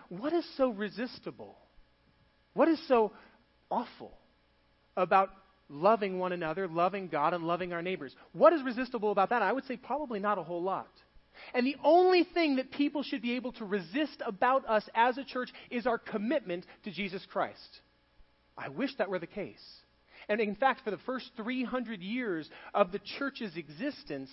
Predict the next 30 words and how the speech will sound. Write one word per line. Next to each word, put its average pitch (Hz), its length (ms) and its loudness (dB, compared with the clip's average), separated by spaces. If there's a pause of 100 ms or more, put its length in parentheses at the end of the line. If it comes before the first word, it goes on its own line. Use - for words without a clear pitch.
(380)
that 226 340 4
was 247 300 6
more 214 320 0
or 185 200 -2
less 175 340 0 (440)
the 160 80 -8
reality. 143 480 -2 (2000)
The 185 100 -4 (200)
church - 500 -2 (160)
was 180 240 -2
known 170 600 -2 (140)
as 196 160 4
a 208 60 -2
group 240 300 -2
of 269 180 -8
people 240 340 -4
who 233 160 -6
were 214 140 2
wholeheartedly 269 880 4 (160)
sold 269 320 2
out 214 240 6 (240)
for 214 100 -2
Jesus 185 460 -8
Christ. 160 340 -2 (180)
And 285 160 4
they 339 100 6
had 294 200 6
the 294 120 4
audacity 269 1040 4 (800)
to 277 100 0